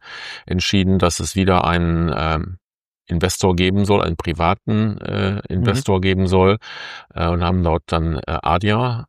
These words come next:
Speaker 1: ähm,
Speaker 2: So ein Fonds aus
Speaker 1: gewinnen
Speaker 2: Frankreich,
Speaker 1: können, einen
Speaker 2: ne?
Speaker 1: Fonds, Infrastrukturfonds. Die haben hundertneunzig Milliarden Euro Assets under Management, also
Speaker 2: Mhm.
Speaker 1: schon auch ein großer Player. Äh, und die haben dann eben am Ende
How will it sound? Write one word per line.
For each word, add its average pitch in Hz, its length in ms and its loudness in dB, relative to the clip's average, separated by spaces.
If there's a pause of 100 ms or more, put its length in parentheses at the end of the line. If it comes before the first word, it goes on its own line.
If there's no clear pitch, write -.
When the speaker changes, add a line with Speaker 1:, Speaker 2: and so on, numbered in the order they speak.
(100)
Speaker 1:
ähm, 101 480 -2
Speaker 2:
So 123 80 0
ein 110 40 0
Fonds 135 320 2
aus 98 100 4
Speaker 1:
gewinnen 104 160 4
Speaker 2:
Frankreich, 107 100 2
Speaker 1:
können, 107 160 4
einen 98 80 4
Speaker 2:
ne? - 40 0
Speaker 1:
Fonds, 107 340 2
Infrastrukturfonds. 101 640 -2
Die 92 100 0
haben 92 340 0
hundertneunzig 95 1300 -2
Milliarden 87 580 2
Euro 82 460 0 (360)
Assets 85 300 -4
under 80 220 0
Management, 127 500 0
also - 140 -2
Speaker 2:
Mhm. 113 160 4
Speaker 1:
schon 90 260 2
auch 76 140 0
ein 113 80 2
großer 117 320 0
Player. 120 380 2 (920)
Äh, 92 240 6
und 90 220 4
die 95 120 6
haben 101 120 6
dann 95 120 6
eben 85 240 4
am 82 80 2
Ende 92 400 4